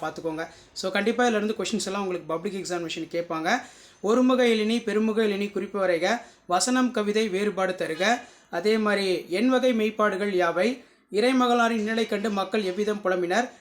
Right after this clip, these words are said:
கவிஞர் சிற்பி எவற்றை வியந்து பாட தமிழின் துணை வேண்டும் என்கிறார், ஆஹ், அதே மாதிரி தொடருக்கேற்ற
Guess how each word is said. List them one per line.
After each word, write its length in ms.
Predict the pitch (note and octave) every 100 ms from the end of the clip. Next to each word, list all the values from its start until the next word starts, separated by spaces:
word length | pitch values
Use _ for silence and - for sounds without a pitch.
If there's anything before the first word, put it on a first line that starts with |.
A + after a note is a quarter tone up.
| _
கவிஞர் 400 | G3 A#3+ B3+ C4
சிற்பி 380 | B3+ G#3 B3 A#3+
எவற்றை 340 | G3+ G#3+ A#3
வியந்து 280 | G#3 G3+ G#3
பாட 240 | G3 F#3+
தமிழின் 380 | G#3 F#3+ G3 G#3+
துணை 200 | G3+ G3
வேண்டும் 240 | G3 F#3+ F3+
என்கிறார், 440 | D#3 E3 G3+ B3+ - - _ _
ஆஹ், 200 | F#3+ G3 G3+
அதே 120 | A3+
மாதிரி 220 | A3 G#3+
தொடருக்கேற்ற 640 | G#3+ G#3+ A#3 A#3 A3 G#3+